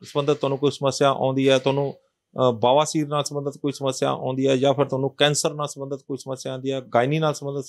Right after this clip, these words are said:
ਕੋਈ ਸਮੱਸਿਆ ਆਉਂਦੀ ਹੈ, ਤਾਂ ਉਹਦੇ ਵਿੱਚ ਤੁਹਾਨੂੰ ਤੁਸੀਂ ਇਹ ਜਿਹੜੀ ਹੈ ਆਪਣੇ ਘਰ ਬੈਠੇ, ਅਹ,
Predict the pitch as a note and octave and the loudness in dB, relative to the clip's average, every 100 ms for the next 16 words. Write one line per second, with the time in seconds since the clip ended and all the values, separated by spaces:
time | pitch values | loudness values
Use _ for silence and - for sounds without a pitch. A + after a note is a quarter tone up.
0 | - C3+ - C3 - B2+ B2+ D3+ E3+ D3+ | -4 -4 -4 -6 -6 -4 -2 -2 -2 0
1 | C#3+ C3+ B2+ - B2 A#2 B2 C3 A#2+ A#2 | 2 2 0 -6 -8 -8 -10 -6 -6 -4
2 | C#3+ F#3+ _ _ _ _ - C#3 D#3+ E3+ | -4 -6 _ _ _ _ -4 0 0 2
3 | B2+ A#2+ B2 D3+ D3+ - - _ - - | 2 2 2 2 0 -2 -16 _ -20 -14
4 | - C3 | 0 2